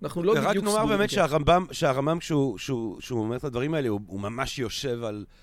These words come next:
Speaker 2: על אריסטו, כן? אריסטו ב-, בימי הביניים, בזמן שהרמב"ם כותב,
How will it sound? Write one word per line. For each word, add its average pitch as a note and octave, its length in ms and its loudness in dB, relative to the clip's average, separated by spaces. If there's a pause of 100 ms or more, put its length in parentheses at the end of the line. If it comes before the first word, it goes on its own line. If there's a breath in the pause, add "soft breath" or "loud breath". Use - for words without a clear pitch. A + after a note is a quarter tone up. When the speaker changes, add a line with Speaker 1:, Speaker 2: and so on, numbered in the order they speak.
(160 soft breath)
Speaker 2:
על F#2+ 120 -8
אריסטו, G#2+ 400 -8
כן? F2+ 160 -10
אריסטו A#2 440 -8
ב-, G2 140 -6 (340 soft breath)
בימי G#2+ 200 -10
הביניים, C3 400 -2
בזמן A#2+ 240 -4
שהרמב"ם G#2+ 520 -8
כותב, B2+ 380 -8